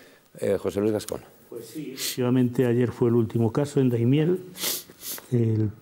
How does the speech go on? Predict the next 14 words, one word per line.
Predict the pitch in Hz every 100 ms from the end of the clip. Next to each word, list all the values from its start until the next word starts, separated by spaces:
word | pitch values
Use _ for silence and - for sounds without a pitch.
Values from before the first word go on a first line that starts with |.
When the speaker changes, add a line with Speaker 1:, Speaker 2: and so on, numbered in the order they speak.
| -
Speaker 2:
padre | 131 120 120
mata | 120 117 120
a |
la | 120
hija | 120 -
y | 123
mata | 117 117
a | 117
la |
madre, | 127 143 147 220 - - - _ _ - - _ -
¿eh? | 120 - -
Con, | - 110 113 104 107 104 98
los | 110 101 92 - -
asesina | 127 127 - 139 127